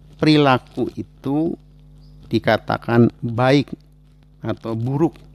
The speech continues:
bagi manusia. Jadi, teori yang baik, yang buruk bagi manusia itu tujuannya apa?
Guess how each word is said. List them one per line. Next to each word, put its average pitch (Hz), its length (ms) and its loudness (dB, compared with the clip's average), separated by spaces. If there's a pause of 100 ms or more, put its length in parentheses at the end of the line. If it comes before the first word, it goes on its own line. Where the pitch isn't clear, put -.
bagi 110 240 -2
manusia. 107 640 0 (2000)
Jadi, - 240 -4
teori 127 400 2
yang 123 160 8
baik, 127 400 2
yang 123 320 2
buruk 123 240 -8
bagi 120 240 -4
manusia 117 400 2
itu 165 480 -6 (880)
tujuannya 135 640 6
apa? 110 560 -4